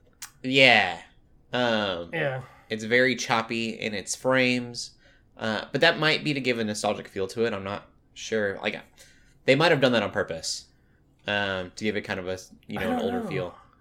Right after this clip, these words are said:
Speaker 2: It, it seems weird to me 'cause, like, it's not even, like, it almost looks like,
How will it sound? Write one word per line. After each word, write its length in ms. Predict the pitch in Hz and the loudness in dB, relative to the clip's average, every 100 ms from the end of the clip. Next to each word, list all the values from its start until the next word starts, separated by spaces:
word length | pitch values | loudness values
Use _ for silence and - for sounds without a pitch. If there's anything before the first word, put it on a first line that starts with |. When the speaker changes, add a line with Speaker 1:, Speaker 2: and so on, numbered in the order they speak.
| - | -8
Speaker 2:
It, 200 | 185 226 | -8 -4
it 180 | 220 - | -6 -4
seems 360 | 254 254 220 | -4 -4 -4
weird 260 | 185 208 233 | -2 -2 -4
to 80 | 170 | -6
me 160 | 156 | -4
'cause, 160 | 147 165 | -6 -6
like, 140 | 180 | -6
it's 140 | 165 175 | -4 -4
not 160 | 175 | -2
even, 180 | 208 220 | -2 0
like, 240 | 214 190 - - - - - | -2 -4 -10 -20 -20 -20 -2
it 120 | 185 | 4
almost 340 | 226 370 - 226 | 8 8 6 4
looks 300 | 262 262 320 | 2 4 4
like, 380 | 247 - - | 4 2 -8